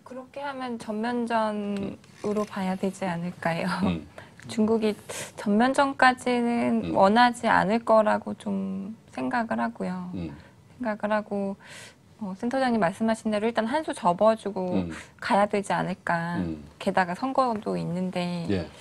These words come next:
Speaker 1: 이렇게까지 자극을 할까 싶은
Speaker 2: 음.
Speaker 1: 생각은 듭니다. <laughs>
Speaker 2: 그럼 아무것도 안 하면 또 시진핑 위신상 그 말도 안 되고 또 중국 입장에서도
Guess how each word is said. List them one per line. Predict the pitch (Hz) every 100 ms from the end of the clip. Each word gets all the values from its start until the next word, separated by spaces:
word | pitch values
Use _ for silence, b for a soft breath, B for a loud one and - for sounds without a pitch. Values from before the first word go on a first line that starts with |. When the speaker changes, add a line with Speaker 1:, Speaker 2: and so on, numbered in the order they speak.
| B B B - -
Speaker 1:
이렇게까지 | 196 - 220 196 185 185 175 - - - -
자극을 | 196 196 196 202
할까 | 277 - - 190 185 190
싶은 | 170 160
Speaker 2:
음. | 226
Speaker 1:
생각은 | 254 254 233 220 190 180 - - - - -
듭니다. | - 180 175 - - -
<laughs> | -
Speaker 2:
그럼 | 151 165
아무것도 | 104 160 170 165
안 | 117
하면 | 131 131 107
또 | 110 -
시진핑 | - 147 143 143 107 - - -
위신상 | 104 113 123 113 101 104 95 87 87 - - - - -
그 | -
말도 | 87 85 90 87
안 | 82
되고 | 80 80
또 | 85 -
중국 | - 123 127
입장에서도 | 95 123 95 92 92